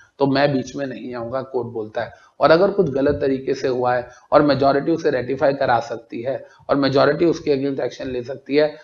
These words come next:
तो मेजोरिटी को लेने दो, माइनॉरिटी को कोई राइट नहीं है।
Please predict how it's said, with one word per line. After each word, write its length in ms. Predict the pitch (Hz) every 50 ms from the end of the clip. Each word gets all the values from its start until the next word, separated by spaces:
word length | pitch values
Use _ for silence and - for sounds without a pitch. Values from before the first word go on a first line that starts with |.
| - _ -
तो 80 | 165
मेजोरिटी 500 | 160 143 135 127 139 139 143 156 160 175
को 120 | 180 175 175
लेने 260 | 156 147 139 135 139
दो, 100 | 151 -
माइनॉरिटी 520 | - 139 131 127 131 131 131 131 135 147
को 120 | 143 147 139
कोई 220 | - 135 135 139
राइट 480 | 127 123 143 185 214 - 226 202 - - _ _ _ _ _ - -
नहीं 420 | 127 120 110 107 110 107 101 98
है। 160 | 107 107 98